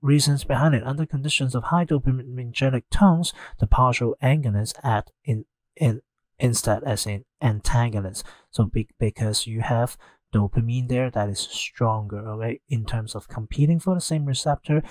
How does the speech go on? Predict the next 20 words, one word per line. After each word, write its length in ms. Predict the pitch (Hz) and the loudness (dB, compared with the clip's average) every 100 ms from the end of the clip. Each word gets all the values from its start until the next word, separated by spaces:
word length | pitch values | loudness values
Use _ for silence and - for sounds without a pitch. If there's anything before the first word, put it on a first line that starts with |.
| - - | -12 2
If 200 | - 123 - | 6 6 6
aripiprazole 720 | 135 120 - 135 147 - 170 117 | 4 6 6 6 4 6 6 6
win 260 | 123 135 | 2 2
over 320 | 131 120 123 123 | 0 -2 -2 -4
those 280 | 117 127 | -4 -4
receptor, 500 | 131 - 131 - 127 | -4 -2 -2 0 -2
it 160 | - 113 | 0 -2
will 160 | 104 - | -2 -4
become 360 | 107 - 107 | -6 -4 -4
an 280 | - 110 104 | -2 -2 -2
antagonist 960 | 107 101 101 - 101 104 101 101 107 - | -4 -8 -4 -2 -2 -4 -8 -10 -10 -8
in 140 | 107 | -8
a 60 | 104 | -4
sense. 420 | - 180 110 - - _ _ _ _ _ _ _ _ - | 2 4 2 -6 -20 _ _ _ _ _ _ _ _ 8
All 60 | 190 | 8
right, 100 | - - - | 8 -6 4
so 160 | - | 4
all 260 | - 156 151 | 8 8 8
of 160 | 123 | 4
these 300 | - 113 120 | 2 -2 -4